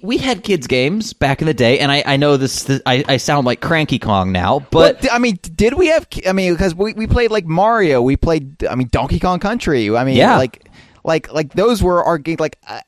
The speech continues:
Speaker 2: maybe I've never played a game that panders to me, like, to this extent.
Speaker 1: Yeah, I mean, th-, but those games, it was a true sense of, of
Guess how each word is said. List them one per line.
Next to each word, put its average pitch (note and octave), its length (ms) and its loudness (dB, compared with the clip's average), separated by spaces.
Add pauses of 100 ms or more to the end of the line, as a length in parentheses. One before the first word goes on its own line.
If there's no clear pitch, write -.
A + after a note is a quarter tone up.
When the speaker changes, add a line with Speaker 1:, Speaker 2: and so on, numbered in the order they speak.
(120)
Speaker 2:
maybe A#3 420 -2
I've E3+ 200 -2
never F#3 240 -2
played G3 340 0
a D#3 40 -4
game C#3 280 -2
that B2 180 -6
panders E3 520 0
to C3+ 140 -6
me, A2 140 -6
like, G2 200 -4 (240)
to - 120 -4
this A2+ 200 -6
extent. - 500 -12
Speaker 1:
Yeah, A#3+ 320 2
I G#3 60 2
mean, G#3+ 160 2
th-, F3 80 -4
but G3 100 -4
those A#3+ 200 2
games, A3 280 0
it F#3+ 140 0
was G3+ 180 0
a F3+ 60 -2
true G#3+ 420 -2
sense D#3+ 460 -2
of, B2+ 440 2
of A#2+ 300 0